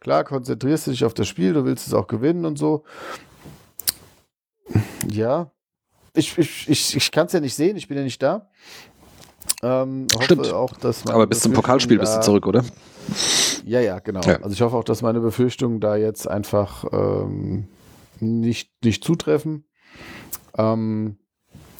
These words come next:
Speaker 1: ja, es ist, ja.
Speaker 2: Ja.
Speaker 1: Wir werden's sehen.
Speaker 2: Genau. Ich hatte hier grad noch in,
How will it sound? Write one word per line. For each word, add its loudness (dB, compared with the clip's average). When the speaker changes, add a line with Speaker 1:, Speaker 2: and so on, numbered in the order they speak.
Speaker 1:
ja, 0
es -2
ist, -6
ja. 2
Speaker 2:
Ja. 4
Speaker 1:
Wir -2
werden's 0
sehen. -12
Speaker 2:
Genau. 4
Ich 4
hatte 4
hier 4
grad 2
noch 4
in, 4